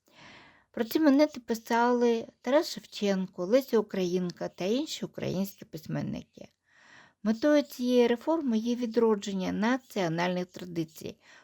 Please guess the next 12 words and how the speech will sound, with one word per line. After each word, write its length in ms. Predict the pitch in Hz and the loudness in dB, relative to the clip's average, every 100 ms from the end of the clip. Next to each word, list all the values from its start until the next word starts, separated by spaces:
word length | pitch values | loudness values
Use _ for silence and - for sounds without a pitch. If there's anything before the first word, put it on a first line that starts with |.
| _ | _
у 60 | 175 | -4
грошовому 640 | 165 160 202 196 185 180 - - | -2 -2 -2 0 0 -4 -8 -12
обігу. 480 | 147 139 131 - - _ _ _ _ - _ - | -8 -6 -8 -12 -20 _ _ _ _ -20 _ -8
При 120 | 226 | -4
цьому 320 | 226 320 294 | 0 2 2
ця 160 | 277 262 | 2 0
реформа 400 | 262 262 262 247 | 0 -2 0 2
не 180 | 233 | 2
вимагає 580 | 240 233 226 226 233 214 | 2 2 0 0 0 0
окремих 560 | - 190 214 196 175 180 | -2 -4 -2 0 -2 -2
витрат 400 | 185 190 165 156 | -2 0 -2 -2
держави 600 | 156 156 202 254 262 | -4 0 0 0 -4